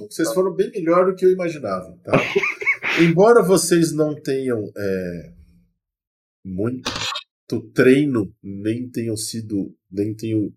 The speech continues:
aprendido exatamente, todos vocês sabem que o que tá se manifestando ali é algo sobrenatural, é algo da parte,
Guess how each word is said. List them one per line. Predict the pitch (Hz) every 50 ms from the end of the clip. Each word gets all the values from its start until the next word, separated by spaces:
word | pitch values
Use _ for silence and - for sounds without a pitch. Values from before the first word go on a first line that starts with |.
| _ _ _ _ _ _ _ _
aprendido | - - - 123 113 107 95 87 85 98 123 127 117 104
exatamente, | 92 92 110 110 - - 98 98 101 113 131 131 127 - - 110 - - - - - - - - _ _ -
todos | 147 180 466 - - -
vocês | - 156 151 - - 151 147 151 - - -
sabem | - 135 151 151 151 151 143 135
que | - - -
o | 127
que | - 131
tá | 127 - 143 143
se | - - 147
manifestando | 139 131 127 120 - 123 117 - - 123 120 113 117
ali | 107 110 113 120 135
é | 135
algo | 127 123 123 127 123 123
sobrenatural, | 117 - 135 123 117 120 123 123 120 - 127 120 107 98 85 85
é | 95 98
algo | 98 104 104 110 107 107 117 113 - - -
da | 104 107 110 107
parte, | 107 - - 123 127 139 135 - -